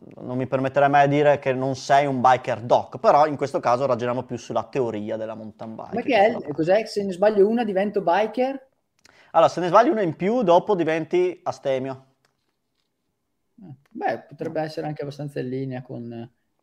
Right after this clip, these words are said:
Speaker 1: Sì, col, col modus operandi. Perché sei
Speaker 2: Mm.
Speaker 1: astemio?
Speaker 2: No, no, no, non defi-, astemio è
Speaker 1: Sì, è
Speaker 2: estremista, boom, però non
Speaker 1: Boom.
Speaker 2: sono un grande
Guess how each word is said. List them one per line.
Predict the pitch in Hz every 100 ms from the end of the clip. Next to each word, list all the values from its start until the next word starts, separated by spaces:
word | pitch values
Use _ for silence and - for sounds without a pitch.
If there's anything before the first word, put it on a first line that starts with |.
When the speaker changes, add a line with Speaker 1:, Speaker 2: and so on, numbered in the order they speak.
| _
Speaker 1:
Sì, | 139 139 120 120 -
col, | - 113 - _ _
col | 127
modus | 120 120 117
operandi. | 110 131 113 113 131 _ _ _ _
Perché | 220 240
sei | 151
Speaker 2:
Mm. |
Speaker 1:
astemio? | 151 151 113 139 156 _ _ _ _ _ _ _ -
Speaker 2:
No, | 208 196
no, | 175 165 156
no, | 151 151
non | 160 170 170
defi-, | 165 156 160 160
astemio | 151 160 165 165 151
è | 143 135 127 120 113 - - _ _ _ _ -
Speaker 1:
Sì, | 117
è |
Speaker 2:
estremista, | 113 135 139 143 143 127
boom, | 123 120 135 131 127 113 98 -
però | 147 113
non | 127
Speaker 1:
Boom. |
Speaker 2:
sono | 131 131 123
un |
grande | 117 117 117 117 117 -